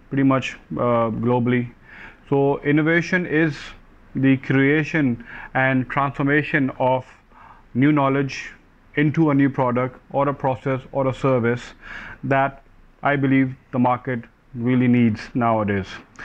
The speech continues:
And as such, when an innovation creates new businesses and is the fundamental source of growth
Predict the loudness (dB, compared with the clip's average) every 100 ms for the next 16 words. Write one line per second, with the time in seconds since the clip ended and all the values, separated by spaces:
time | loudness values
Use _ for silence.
0 | -14 -14 -4 0 0 -2 0 -2 0 -4
1 | 0 2 4 2 -2 -2 0 2 2 0
2 | 2 2 4 2 0 -2 -2 -2 2 4
3 | 4 0 -4 -20 -20 -20 -20 -20 -16 0
4 | 2 4 2 0 0 0 0 -2 -4 -16
5 | -20 -20 -20 -4 0 2 2 0 0 0
6 | 0 -2 0 0 2 2 0 0 -4 -4
7 | -2 0 0 -4 -12 -20 _ -20 _ -4
8 | -2 -4 -8 0 2 2 0